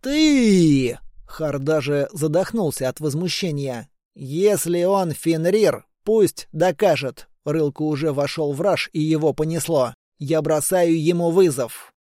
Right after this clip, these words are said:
И я знаю, что эта жалкая подделка не...» «Ты бросаешь вызов мне?» возмутился Фенрир.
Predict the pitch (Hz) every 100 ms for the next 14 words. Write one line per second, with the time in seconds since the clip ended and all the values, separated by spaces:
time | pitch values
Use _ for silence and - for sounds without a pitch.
0 | _ 156 175 170 240 233 196 208 196 180
1 | 156 - 165 175 165 160 170 170 147 165
2 | 160 - 170 156 156 202 170 175 175 190
3 | 185 _ 180 226 254 165 160 170 185 -
4 | - 185 220 196 160 143 139 131 214 262
5 | 143 151 - 170 208 330 320 285 220 147
6 | 110 - _ 143 151 151 180 156 151 -
7 | 151 - 196 208 180 131